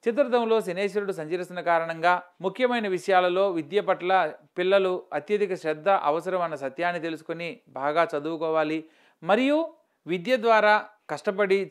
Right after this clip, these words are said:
చదివినట్లయితే మంచి ఉన్నతమైన మార్కులకు సాధించేదానికి ఈ సమయం మీకెంతో దోహదపడుతుంది.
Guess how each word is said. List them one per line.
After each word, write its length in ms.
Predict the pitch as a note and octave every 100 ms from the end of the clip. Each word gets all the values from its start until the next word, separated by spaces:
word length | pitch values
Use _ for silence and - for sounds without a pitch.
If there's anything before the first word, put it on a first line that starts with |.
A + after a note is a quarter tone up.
| D#3
చదివినట్లయితే 760 | D3+ F3+ F3+ E3+ E3+ F3 F3
మంచి 340 | D3+ E3+ F3 F#3+
ఉన్నతమైన 460 | D3+ E3+ F3+ F3
మార్కులకు 520 | D3+ D3 E3+ G#3 G3+
సాధించేదానికి 760 | F3 E3+ D#3 D#3 D#3+ D#3+ D#3 D3
ఈ 40 |
సమయం 360 | D3 D3+ D#3+ D#3
మీకెంతో 520 | D3 D3+ D3+ A3+ C#4 C#3
దోహదపడుతుంది. 840 | D3 D3 D3 C#3 B2+ C3 B2 A#2